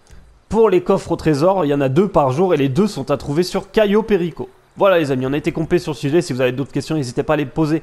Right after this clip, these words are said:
en commentaire, à lâcher le pouce du soutien si cette vidéo vous plaît et si vous êtes content qu'il y ait encore ce guide. Et puis si vous voulez, euh, suivre les prochains jours, les, les guides des quatre prochains spawns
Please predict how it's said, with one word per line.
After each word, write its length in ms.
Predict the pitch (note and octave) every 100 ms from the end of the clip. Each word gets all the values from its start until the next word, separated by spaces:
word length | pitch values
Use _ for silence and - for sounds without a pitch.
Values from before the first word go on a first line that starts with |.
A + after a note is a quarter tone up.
| -
en 100 | D#3
commentaire, 460 | D#3+ D3 C#3+ F3+ F3
à 60 |
lâcher 240 | F#3+ G3+ G#3+
le 60 |
pouce 240 | F#3 B3 G#3+
du 120 | F#3
soutien 340 | - G#3+ A3
si 160 | G#3 -
cette 180 | F#3+ D#3+
vidéo 240 | E3 E3+
vous 160 | D#3 C#3
plaît 280 | - F#3 F#3 - - - -
et 40 |
si 100 | D3+
vous 80 | C#3+
êtes 140 | D3
content 300 | G3+ F#3+ F#3
qu'il 140 | F3+ C#3+
y 40 |
ait 40 |
encore 240 | D3 D3+ C#3
ce 100 | D3+
guide. 300 | D3 C#3+ G#2 - - _ _ -
Et 80 | B2
puis 140 | B2+
si 120 | -
vous 60 | A2+
voulez, 320 | A#2 F3+ E3+
euh, 120 | B2 D#2+ - - _ _
suivre 420 | - - A3+ B2+
les 100 | A2+
prochains 440 | - E3+ E3 F3 D#3+
jours, 260 | E3 D#3+
les, 120 | B2
les 360 | C3 B2+ B2 C3+
guides 320 | C3 F3+ B2
des 140 | A2 A#2+
quatre 500 | - B3 - - -
prochains 440 | - D3+ - D#3
spawns 420 | - - E3 C3